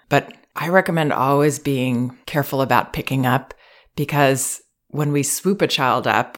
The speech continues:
it can indicate to them that we see this as an emergency as well, that we see something they need to be rescued from.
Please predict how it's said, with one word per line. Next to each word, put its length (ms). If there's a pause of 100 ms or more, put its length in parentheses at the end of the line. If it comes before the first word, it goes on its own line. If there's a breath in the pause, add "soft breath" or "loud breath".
(140)
it 180
can 160
indicate 640
to 100
them 400
that 380
we 420
see 300
this 400
as 120
an 100
emergency 520
as 160
well, 380 (560)
that 200
we 180
see 460
something 420
they 120
need 180
to 40
be 120
rescued 540
from. 340